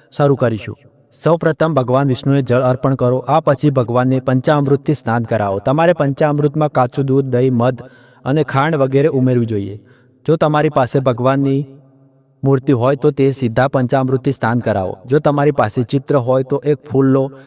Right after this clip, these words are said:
તેના ઉપર પંચામૃત લગાવો અને ભગવાનને અર્પણ કરો. પંચામૃતથી સ્નાન કર્યા પછી ભગવાનને ફરીથી શુદ્ધ પાણીથી સ્નાન કરાવો. હવે ભગવાનને કપડાં તરીકે મોલીનો ટુકડો અર્પણ કરો. હવે ભગવાનને યજ્ઞ વિધ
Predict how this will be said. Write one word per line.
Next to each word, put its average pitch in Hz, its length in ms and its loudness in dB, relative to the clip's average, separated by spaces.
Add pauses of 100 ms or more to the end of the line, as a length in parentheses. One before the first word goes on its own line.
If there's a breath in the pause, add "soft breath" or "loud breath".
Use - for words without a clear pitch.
(100)
તેના 165 200 0
ઉપર 156 300 0
પંચામૃત 139 760 0
લગાવો 135 320 2
અને 156 280 0
ભગવાનને 123 440 0
અર્પણ 117 320 -2
કરો. 98 280 -8 (400 soft breath)
પંચામૃતથી 156 680 0
સ્નાન 131 280 -2
કર્યા 139 240 0
પછી 123 340 -2
ભગવાનને 123 500 0
ફરીથી 127 440 -2
શુદ્ધ 135 340 -2
પાણીથી 131 440 0
સ્નાન 117 260 -2
કરાવો. 101 300 -4 (1300 soft breath)
હવે 131 200 2
ભગવાનને 135 500 0
કપડાં 139 360 -2
તરીકે 147 760 -2 (360)
મોલીનો 131 420 2
ટુકડો 143 340 0
અર્પણ 123 340 -2
કરો. 107 240 -2
હવે 127 260 0
ભગવાનને 135 540 0
યજ્ઞ 139 280 0
વિધ 135 360 2